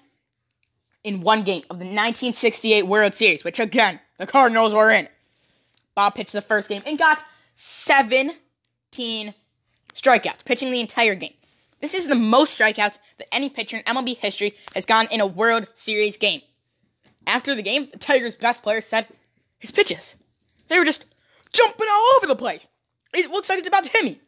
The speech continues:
And it's a ball by a mile." He said it was some of the most masterful pitching performance of all time. And Gibson, again, in f-,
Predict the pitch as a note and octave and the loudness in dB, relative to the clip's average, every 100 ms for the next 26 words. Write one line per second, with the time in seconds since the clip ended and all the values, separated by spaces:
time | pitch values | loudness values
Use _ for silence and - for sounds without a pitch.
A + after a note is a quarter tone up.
0 | _ _ _ _ _ - A4+ C#4 - F4+ | _ _ _ _ _ -2 2 2 4 2
1 | F4+ G4 E4+ F4 F#4 G4 A#4 C#5 B4 D4+ | 4 2 4 4 2 0 -6 -6 -4 -2
2 | B3 G3+ - _ _ _ _ _ _ E4 | -4 -8 -12 _ _ _ _ _ _ 0
3 | F4 - C4 A3 _ - D4 C#4 C4 B3+ | 2 4 4 4 _ -2 0 0 0 -2
4 | A3+ A3+ G3+ F3 A3 C#4 C4+ B3 A#3+ A3+ | 0 0 -2 -2 2 2 0 0 0 0
5 | G3+ G#3+ - _ _ _ - A3 A3 G#3+ | -4 -6 -10 _ _ _ -10 -4 -2 -2
6 | G#3 - _ _ _ _ G#3+ A#3 A#3 G#3 | -4 -8 _ _ _ _ 2 4 4 4
7 | G#3+ - _ _ _ _ _ _ G3+ A#3 | 0 -2 _ _ _ _ _ _ -8 -4
8 | A#3 C4 - _ _ _ _ _ - F#3+ | -4 -6 -12 _ _ _ _ _ -8 -2
9 | G#3 D#3+ - - - | 0 -2 -6 -8 -8